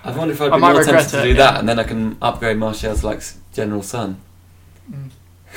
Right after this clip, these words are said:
Speaker 2: Why is he General Son? <laughs>
Speaker 1: Dunno.
Speaker 2: Oh, well,
Speaker 1: South
Speaker 2: 'cause he
Speaker 1: Korean.
Speaker 2: was, uh,
Speaker 1: If I
Speaker 2: well, he didn't go in
Speaker 1: Close to going to the army.
Speaker 2: Yeah.
Speaker 1: Lieutenant Son.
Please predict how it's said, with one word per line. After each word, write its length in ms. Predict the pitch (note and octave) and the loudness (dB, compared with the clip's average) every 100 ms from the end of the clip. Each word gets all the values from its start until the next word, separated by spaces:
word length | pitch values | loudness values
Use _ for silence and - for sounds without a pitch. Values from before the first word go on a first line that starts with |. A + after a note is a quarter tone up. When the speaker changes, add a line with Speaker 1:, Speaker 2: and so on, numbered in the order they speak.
| - | -2
Speaker 2:
Why 120 | E3 | -2
is 80 | F#3 | -2
he 80 | F#3 | -2
General 300 | E3+ D#3+ D3+ | -2 -4 -4
Son? 520 | F3+ D3+ G#2+ C3+ D3+ - - - | -4 -4 -4 -8 -10 -12 -16 -18
<laughs> 360 | - - - - | -20 -20 -20 -8
Speaker 1:
Dunno. 400 | G#2 G2+ G#2+ G#2+ - | -4 -2 -4 -6 -6
Speaker 2:
Oh, 180 | E3+ E3 | 2 4
well, 100 | D#3 | 4
Speaker 1:
South 60 | D3+ | 2
Speaker 2:
'cause 160 | C3+ C#3 | 0 0
he 60 | C#3+ | 0
Speaker 1:
Korean. 220 | A2+ A2+ | 2 2
Speaker 2:
was, 120 | A2+ | -2
uh, 300 | C#3+ C#3+ C#3+ - | -4 -4 -6 -6
Speaker 1:
If 160 | A2+ | 0
I 360 | D3 - - - | 2 2 -2 -10
Speaker 2:
well, 120 | C#3 | -8
he 100 | C3 | -6
didn't 300 | C3 C3 C3+ - - - - | -6 -8 -10 -18 -20 -20 -18
go 120 | - C3+ | -10 -8
in 120 | C3 | 0
Speaker 1:
Close 280 | C3 D#3+ - | 6 8 8
to 80 | C3 | 6
going 200 | A#2+ G#2+ | 6 4
to 60 | |
the 120 | A2 G#2+ | 2 0
army. 260 | G#2 A2+ | 0 0
Speaker 2:
Yeah. 260 | D#3+ - - - - - - G#2 | -2 -4 -8 -14 -20 -20 -16 -10
Speaker 1:
Lieutenant 360 | G#2 A2 G2+ | -4 -2 -2
Son. 240 | - F#2 | -6 -12